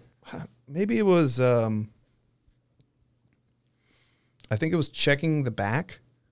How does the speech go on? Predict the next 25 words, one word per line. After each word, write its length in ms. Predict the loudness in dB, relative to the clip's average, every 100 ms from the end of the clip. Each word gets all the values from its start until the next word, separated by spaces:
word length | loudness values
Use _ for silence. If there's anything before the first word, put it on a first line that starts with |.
| _ _ _ _ _ _ _
That 80 | -12
might 160 | -8 -6
have 60 |
been 160 | -4 -4
it, 200 | -4 -8
'cause 160 | -6 -4
I 100 | -2
remember 340 | -2 -4 -4
that 200 | -4 -6
pretty 200 | -6 -8
clearly. 520 | -8 -6 -4 -4 -4 -8 _ _ _ _ _
That 180 | -12 -8
ma'am 340 | -6 -4 -4 -4
was 200 | -6 -6
like, 240 | -6 -6
"Okay, 360 | -8 -6 -6 -6
so 420 | -2 0 0 -2 _ _ _ _ _ -14
if 160 | -12 -6
they 140 | -6
don't 480 | -4 -2 -2 -2 -6
have 600 | -4 -2 -2 -4 -8 -16 -12
an 120 | -10 -6
entry 340 | -6 -4 -2 -2
wound 440 | -2 -2 -6 -8 _ _ _ _ _ _ _ _ _
and 800 | -8 -6 -4 -6 -6 -6 -6 -10